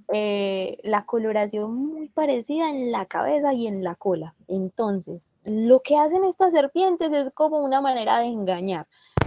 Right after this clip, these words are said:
¿cierto? Lo que hacen entonces es que cuando se sienten amenazadas, ellas levantan su colita.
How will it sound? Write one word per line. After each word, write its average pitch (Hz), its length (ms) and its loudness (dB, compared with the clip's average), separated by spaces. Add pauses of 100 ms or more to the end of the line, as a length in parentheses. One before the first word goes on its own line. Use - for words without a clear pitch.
(360)
¿cierto? 269 400 8
Lo 196 180 -4
que 214 180 2
hacen 262 300 6
entonces 262 560 0 (420)
es 233 300 8 (180)
que 214 100 4
cuando 220 280 4
se 208 120 4
sienten 349 420 4
amenazadas, 311 720 6
ellas 285 340 6
levantan 294 600 4
su 269 120 -2
colita. 202 460 -6